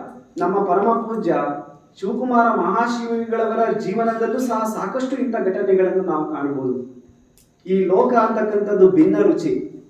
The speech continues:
ಎಲ್ಲರನ್ನೂ ಸಹ ಅಷ್ಟು ಸುಲಭವಾಗಿ ಈ ಲೋಕ ಒಪ್ಕೊಳ್ಳೋದಿಲ್ಲ.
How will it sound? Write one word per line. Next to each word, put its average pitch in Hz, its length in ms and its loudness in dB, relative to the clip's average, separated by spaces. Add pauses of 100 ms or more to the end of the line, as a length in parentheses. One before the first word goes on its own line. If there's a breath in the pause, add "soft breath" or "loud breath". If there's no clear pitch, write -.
(140)
ಎಲ್ಲರನ್ನೂ 269 600 4
ಸಹ 233 340 0
ಅಷ್ಟು 190 240 -6
ಸುಲಭವಾಗಿ 240 600 2
ಈ 190 40 4
ಲೋಕ 202 280 2
ಒಪ್ಕೊಳ್ಳೋದಿಲ್ಲ. 170 640 2